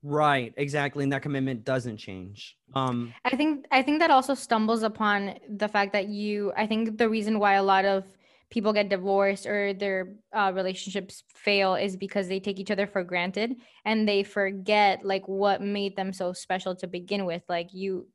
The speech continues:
Speaker 2: kinda, like what Gabby said, um, at some point that you get used to the person, you feel like they're always there, um, and you, you lose that sense of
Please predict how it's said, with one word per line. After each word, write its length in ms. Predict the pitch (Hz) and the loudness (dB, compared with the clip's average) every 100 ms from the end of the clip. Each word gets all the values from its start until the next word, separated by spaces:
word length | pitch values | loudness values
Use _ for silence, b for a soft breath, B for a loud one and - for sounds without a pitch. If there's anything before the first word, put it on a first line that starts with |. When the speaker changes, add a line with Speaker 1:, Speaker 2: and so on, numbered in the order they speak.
| _ | _
Speaker 2:
kinda, 320 | - 220 220 226 | 2 4 4 2
like 180 | 220 | 2
what 120 | 214 196 | 2 2
Gabby 240 | 190 196 | 2 0
said, 380 | - 208 190 196 B B B | -2 2 2 0 B B B
um, 200 | 196 190 | -2 0
at 220 | - 190 | 0 0
some 200 | 214 208 214 | 0 -2 -2
point 280 | 190 190 | -4 -2
that 240 | 180 - 196 | 0 -2 -4
you 680 | 190 196 196 190 185 180 190 | -10 -4 -2 -2 -2 -4 -4
get 140 | 202 208 | -4 0
used 260 | 220 233 | -2 -2
to 80 | 220 | -2
the 100 | 190 | -2
person, 520 | - 202 196 202 196 | -2 -4 -2 -4 -4
you 80 | 196 | -6
feel 200 | - 196 | -4 -2
like 140 | 190 180 | -2 -4
they're 120 | 180 | -2
always 400 | 196 185 180 - | -2 -2 -6 -4
there, 440 | 208 196 190 185 b b b b - | 0 2 0 -2 b b b b -4
um, 640 | 190 180 165 - - 196 247 247 - | -2 0 -4 -8 -14 -16 _ _ -10
and 480 | 196 170 165 - - - _ _ | -8 -6 -10 -14 -20 -20 _ _
you, 380 | 190 196 180 185 | -10 -8 -8 -12
you 280 | 202 190 202 | -12 -8 -6
lose 200 | 190 208 | -4 -2
that 180 | 196 190 | -2 -2
sense 300 | - 185 185 | -4 -6 -4
of 200 | 180 175 | -6 -8